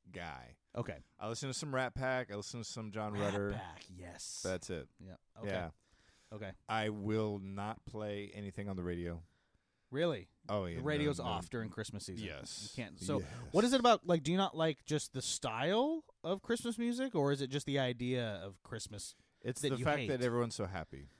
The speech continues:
Speaker 2: That makes sense.
Speaker 1: Yep.
Speaker 2: That makes complete sense.
Speaker 1: But
Speaker 2: Yeah.
Speaker 1: um, when I was in seminary, I worked with a Canadian dude,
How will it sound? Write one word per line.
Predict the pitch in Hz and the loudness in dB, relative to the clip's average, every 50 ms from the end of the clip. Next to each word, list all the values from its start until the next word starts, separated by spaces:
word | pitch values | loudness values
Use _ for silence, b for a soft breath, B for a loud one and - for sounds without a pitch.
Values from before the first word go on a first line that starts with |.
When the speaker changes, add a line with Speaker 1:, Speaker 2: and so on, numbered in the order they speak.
| b b b b b b b b b b b b _ _ _ _ _ _ - | b b b b b b b b b b b b _ _ _ _ _ _ -4
Speaker 2:
That | 127 123 | -2 -2
makes | 127 123 110 - - | -2 -2 -2 -4 -6
sense. | - 104 85 80 - - - - - - - | -6 -6 -8 -10 -10 -10 -10 -10 -10 -10 -10
Speaker 1:
Yep. | - 135 - - _ - - | -10 -10 -10 -12 _ -12 -10
Speaker 2:
That | 110 101 | -8 -8
makes | 98 98 - - | -8 -8 -10 -12
complete | - 107 92 - - 90 - - | -12 -12 -12 -10 -12 -12 -12 -12
sense. | - - 69 - - - - - - 139 | -12 -12 -12 -12 -12 -12 -14 -14 -10 -6
Speaker 1:
But | 131 123 113 - | -6 -6 -6 -6
Speaker 2:
Yeah. | - 87 - - b b b b b b b b b b b b b | -10 -14 -14 -16 b b b b b b b b b b b b b
Speaker 1:
um, | 127 127 120 117 113 107 104 98 98 | 0 2 2 2 0 -2 -4 -6 -4
when | 120 123 127 | -2 0 0
I | 139 | 0
was | 139 113 | 0 -2
in | 117 110 | -4 -6
seminary, | - - - 151 165 131 104 95 90 87 85 - | -6 -4 -4 -4 -2 -2 -2 -2 -4 -6 -6 -6
I | 95 98 | -6 -4
worked | 95 101 98 - - | -4 -4 -6 -6 -6
with | 98 98 90 | -6 -4 -4
a | 87 85 - - | -4 -6 -6 -8
Canadian | - 98 98 95 92 92 92 85 | -8 -6 -4 -4 -4 -4 -6 -6
dude, | 80 82 82 78 71 | -6 -6 -8 -8 -10